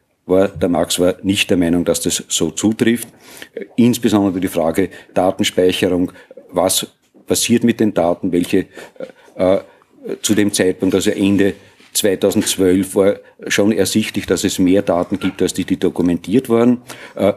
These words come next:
und die wesentliche Frage ist, wie schaut's aus mit der Weitergabe von Ga-, Daten? Darüber gab es keine brauchbare Auskunft. Äh, dementsprechend, äh, gab's einen Gegenbericht, wo dann drin gestanden ist, also welche Punkte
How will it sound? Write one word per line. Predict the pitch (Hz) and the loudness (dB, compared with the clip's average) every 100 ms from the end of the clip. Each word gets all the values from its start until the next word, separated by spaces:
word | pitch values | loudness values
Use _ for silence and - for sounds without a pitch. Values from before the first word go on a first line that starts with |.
| - | -4
und | - 110 110 | -2 0 2
die | 101 | 2
wesentliche | 90 95 107 101 90 | 2 2 2 2 0
Frage | - 82 87 98 | 0 0 2 0
ist, | 95 95 - - - _ | 0 -2 -4 -12 -20 _
wie | 107 104 | 0 2
schaut's | 104 - | 2 0
aus | 85 87 | 0 0
mit | 95 | 0
der | 90 | 2
Weitergabe | 76 - 117 107 95 95 | 2 2 0 0 0 0
von | - 95 | 0 2
Ga-, | 78 78 | 2 0
Daten? | - - 78 87 98 95 | -2 0 0 2 0 0
Darüber | 82 85 90 87 - - - | 0 0 2 0 -2 -10 -4
gab | 76 82 | -2 0
es | 87 - | -2 -2
keine | 82 85 87 | 0 2 0
brauchbare | - 80 - 87 80 | 0 -2 0 -2 -2
Auskunft. | 76 73 - 73 - - - _ _ _ _ _ _ _ _ _ _ _ _ - _ _ _ _ - - - - | -2 -4 -6 -8 -10 -14 -16 _ _ _ _ _ _ _ _ _ _ _ _ -20 _ _ _ _ -20 -20 -20 -10
Äh, | - 107 113 - _ _ _ _ _ - - | 0 0 0 -6 _ _ _ _ _ -8 -2
dementsprechend, | 117 113 - 107 107 110 - | 2 2 2 0 2 0 -2
äh, | - 98 110 - | 2 2 2 0
gab's | - 82 - | -2 -2 0
einen | 92 92 | 0 2
Gegenbericht, | 98 117 131 120 123 - | 2 2 2 2 0 -2
wo | 95 | 0
dann | 92 87 | 0 0
drin | 95 | 0
gestanden | 98 95 90 | 0 0 0
ist, | 95 80 | 0 0
also | 92 95 104 - | 0 2 0 -2
welche | 92 92 117 | 0 0 0
Punkte | - 101 110 - 101 | 0 0 0 0 0